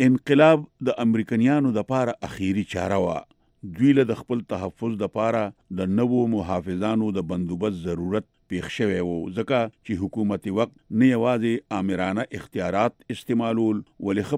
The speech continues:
په ښکاره د دوی د آمریت لاندې د راوستو لار اختیار کړې وه. کومو شپږو پنځوسو نمایندګانو چې د ازادۍ په فرمان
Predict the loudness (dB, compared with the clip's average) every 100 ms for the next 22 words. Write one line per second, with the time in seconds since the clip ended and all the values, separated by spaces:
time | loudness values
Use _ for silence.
0 | -4 -8 -4 -2 0 0 0 -2 0 0
1 | 0 -4 -4 -2 -2 -2 -4 -4 -4 -2
2 | 0 -2 -4 -4 -4 -6 -8 -6 -6 -6
3 | -2 2 4 2 -4 -12 -12 -10 -4 -2
4 | -2 -2 0 0 -2 -6 -12 _ 2 6
5 | 8 6 4 -6 0 2 2 0 2 2
6 | 2 0 0 0 2 2 2 2 0 0
7 | 2 2 0 0 -2 -2 -2 -2 0 0
8 | -2 -4 -6 -6 -2 -2 -2